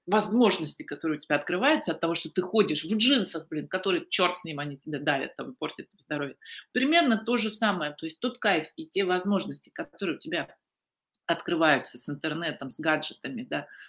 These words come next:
с познанием мира совершенно на другом уровне. Нам нужно было, чтобы узнать, кто такой Гамлет, пойти в библиотеку и взять книжку, да, и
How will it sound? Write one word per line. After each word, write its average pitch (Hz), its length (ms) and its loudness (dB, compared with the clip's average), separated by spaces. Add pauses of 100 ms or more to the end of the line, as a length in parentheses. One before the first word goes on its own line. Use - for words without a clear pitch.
с - 80 -14
познанием 202 720 4
мира 175 260 2
совершенно 220 640 4
на 190 140 2
другом 165 440 -2
уровне. 147 400 -8 (300)
Нам 208 260 4
нужно 214 300 4
было, 185 200 2
чтобы 190 300 -2
узнать, 202 360 0
кто 190 120 -4
такой 180 260 -4
Гамлет, 226 440 2 (260)
пойти 196 320 0
в 185 40 -4
библиотеку 196 640 2
и 170 60 -2
взять 196 340 -4 (100)
книжку, 160 500 -8
да, 170 280 -6
и - 260 -10